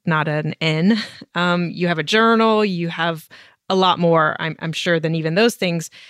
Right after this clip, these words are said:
So I'm just curious to know, how does nacue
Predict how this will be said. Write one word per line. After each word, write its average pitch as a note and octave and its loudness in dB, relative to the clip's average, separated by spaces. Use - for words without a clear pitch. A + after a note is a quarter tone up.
So - 0
I'm F#4 2
just - 2
curious C4+ 2
to A3+ 0
know, G#3 2
how D4+ -2
does G4 0
nacue F#3+ 2